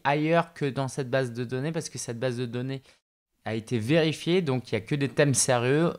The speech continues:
et ne vous retrouvez pas avec des thèmes avec des,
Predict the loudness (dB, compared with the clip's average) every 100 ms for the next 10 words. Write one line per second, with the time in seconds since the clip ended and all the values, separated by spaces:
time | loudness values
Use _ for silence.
0 | -4 -2 -2 -2 -4 -4 -4 -4 -2 -4
1 | -4 -6 -6 -8 -4 -4 -4 -6 -6 -8
2 | -10 -12